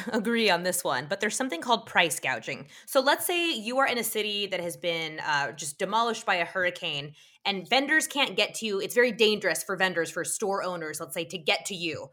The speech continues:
but you need bottled water. Let's just say bottled water is a thing you need. Well, it's gonna be really dangerous for the people who have the bottled water to get to you, because people in your town will have already cleared it out, right? If there's an emergency, we saw this with toilet paper during the pandemic.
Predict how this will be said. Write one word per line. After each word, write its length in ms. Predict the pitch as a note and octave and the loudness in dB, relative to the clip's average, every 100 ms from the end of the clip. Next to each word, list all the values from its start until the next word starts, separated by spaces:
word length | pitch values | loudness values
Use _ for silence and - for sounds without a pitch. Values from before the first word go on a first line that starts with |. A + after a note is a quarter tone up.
| _ - | _ -6
but 160 | F3+ | -4
you 180 | G3 C4 | 0 0
need 300 | C4 B3+ G3+ | 2 0 4
bottled 400 | E3+ E3 D#3+ D3+ | 6 6 2 -4
water. 260 | C3+ A#2 F2 | -6 -6 -6
Let's 180 | D#3 - | -8 -8
just 140 | - | -6
say 100 | E3 | -4
bottled 400 | C#3 D#3 D#3+ D3 | -2 -2 -2 -4
water 260 | B2+ C3 B2+ | -4 -4 -6
is 120 | C3 | -10
a 60 | B2+ | -12
thing 240 | C3 C3 | -12 -14
you 80 | B2 | -14
need. 320 | A#2 - - _ _ _ _ | -16 -20 -20 _ _ _ _
Well, 120 | A3+ G3 | 2 2
it's 140 | A#3 | 2
gonna 140 | D4 | 2
be 100 | E4 | 2
really 220 | C4 C#4+ C4+ | 2 0 0
dangerous 520 | A3+ G#3+ F3+ G#2+ - | 0 0 0 -2 -2
for 100 | F#3+ | -6
the 80 | F#3 | -6
people 260 | A3 G#3+ | -6 -4
who 100 | F#3 D3+ | -4 4
have 200 | G#3 A3 | 4 4
the 80 | |
bottled 260 | G3+ F3 E3+ | 2 2 2
water 160 | E3 D3 | 0 -2
to 80 | |
get 180 | D#3+ - | -2 -4
to 80 | - | -4
you, 40 | E3 | -8
because 200 | D#3+ - | -8 -8
people 280 | A3 A#3 | -6 -4
in 80 | G3+ | -2
your 100 | E3 | -4
town 280 | - G3 F3+ | 2 4 4
will 80 | E3 | 2
have 80 | E3 | 0
already 160 | D#3 | -2
cleared 280 | D3 G3 E3 | -2 -4 -2
it 80 | D3+ | 2
out, 180 | C#3+ C#3 | 2 2
right? 140 | C#3 D3 | -4 -4
If 60 | |
there's 160 | D#3+ D3+ | -4 -4
an 60 | |
emergency, 520 | F3 G#3 G#3+ F#3 F3 D#3+ | -2 -2 -2 -6 -6 -6
we 100 | F#3 | 0
saw 160 | B3 | 2
this 140 | A3+ A#3 | 2 0
with 140 | F3+ | -2
toilet 280 | C#4 A#3 - | 2 2 2
paper 280 | E3 D#3 C#3+ | 0 0 -2
during 220 | E3+ E3 | 0 -2
the 60 | D#3+ | -2
pandemic. 520 | D#3+ F3+ E3+ C3 | -2 2 2 0